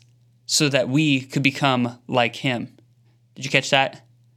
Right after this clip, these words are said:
Jesus became like us so that we could become like him. By placing our faith in Jesus, we're adopted into the family of God. Specifically, you see that in Ephesians one, if you want to read more on it,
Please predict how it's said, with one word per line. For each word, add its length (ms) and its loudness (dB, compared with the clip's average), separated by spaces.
Jesus 300 0
became 320 0
like 200 0
us 200 0
so 120 -2
that 140 0
we 240 -2
could 240 -6
become 480 0
like 560 0
him. 380 -4
By 120 4
placing 480 2
our 120 2
faith 560 -6
in 180 0
Jesus, 480 -2
we're 120 0
adopted 520 -2
into 240 -2
the 80 -4
family 380 -2
of 120 -6
God. 400 -2
Specifically, 500 0
you 100 2
see 160 0
that 160 0
in 120 -2
Ephesians 500 0
one, 220 2
if 140 -2
you 60 0
want 100 0
to 60 -2
read 160 0
more 240 2
on 160 0
it, 200 -6